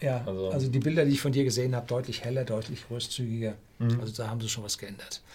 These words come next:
Speaker 1: Ja, die Nachfrage ist hoch und die müssen einfach reagieren, ne?
Speaker 2: Mhm.
Speaker 1: Ja,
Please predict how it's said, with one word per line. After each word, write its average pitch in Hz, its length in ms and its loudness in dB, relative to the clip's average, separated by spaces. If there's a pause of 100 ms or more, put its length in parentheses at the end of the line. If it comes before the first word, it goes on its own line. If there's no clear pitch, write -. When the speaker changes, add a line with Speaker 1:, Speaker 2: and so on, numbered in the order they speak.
(240)
Speaker 1:
Ja, 156 320 0
die 127 140 -2
Nachfrage 120 460 -4
ist - 160 -2
hoch 135 280 -4
und 117 240 -8
die 117 40 -6
müssen 120 260 -6
einfach 107 300 -10
reagieren, 98 420 -12 (360)
ne? 120 80 4
Speaker 2:
Mhm. 139 180 4 (1700)
Speaker 1:
Ja, 131 260 6